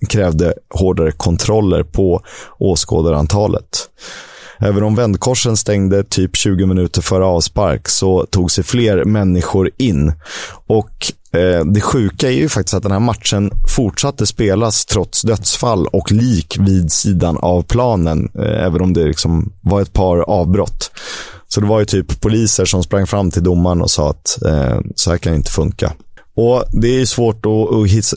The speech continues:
hitta positiva ämnen i en tragedi, men det fanns en liten, liten, liten lju-, ljusglimt, eh, om det går att hitta en sån, eh, i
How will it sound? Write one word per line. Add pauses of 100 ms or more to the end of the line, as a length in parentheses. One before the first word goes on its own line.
hitta
positiva
ämnen
i
en
tragedi,
men
det
fanns
en
liten,
liten,
liten
lju-,
ljusglimt, (160)
eh,
om
det
går
att
hitta
en
sån, (180)
eh,
i